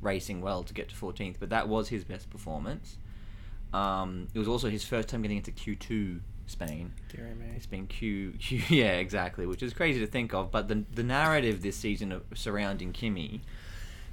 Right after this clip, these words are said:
Speaker 1: is, um, will he, will he not retire? And it's looking more and more likely that he will. Um, I kind of hope he does, 'cause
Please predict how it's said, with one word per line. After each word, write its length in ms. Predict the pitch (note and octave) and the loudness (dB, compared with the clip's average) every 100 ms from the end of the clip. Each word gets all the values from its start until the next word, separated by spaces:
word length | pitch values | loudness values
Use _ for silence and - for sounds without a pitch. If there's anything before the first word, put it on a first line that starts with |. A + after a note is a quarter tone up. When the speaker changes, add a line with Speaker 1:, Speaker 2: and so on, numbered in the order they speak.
| - | -6
Speaker 1:
is, 200 | F#2+ F#2+ | -4 0
um, 400 | F#2 F2 F2 - | 0 0 -2 -4
will 280 | G2 G2+ F#2+ | -2 0 0
he, 220 | F#2+ F#2+ | 0 -4
will 220 | F2+ F#2+ F2+ | -2 -2 -2
he 140 | G2 | -4
not 260 | F#2 F2 - | -4 -4 -6
retire? 640 | F2 - E2 A1+ - - - | -8 -4 -4 -4 -6 -8 -6
And 100 | G2 | -4
it's 160 | G2+ | 0
looking 280 | B2 A#2 A2+ | 0 2 4
more 240 | G2+ G2+ G2 | 4 4 2
and 100 | G2 | 2
more 180 | F#2 | 2
likely 380 | F2+ E2+ F2 G2+ | 0 0 -2 -2
that 160 | F2+ E2+ | -2 0
he 80 | F2+ | 0
will. 460 | F2+ G2 G#2+ A#2+ - - - - - - - | 0 2 2 0 -4 -12 -12 -12 -10 -8 -4
Um, 320 | F2 E2+ F2 | -2 -2 -2
I 200 | F2 G#2+ | 2 2
kind 280 | G#2 G#2 F2+ | 2 0 0
of 120 | F2+ - - - - - - | -4 -6 -10 -10 -10 -10 -2
hope 220 | A2 F2+ | 0 0
he 100 | G2 | -2
does, 360 | E2 G2 A#2 - | 0 2 0 0
'cause 340 | G#2 E2 | -4 -4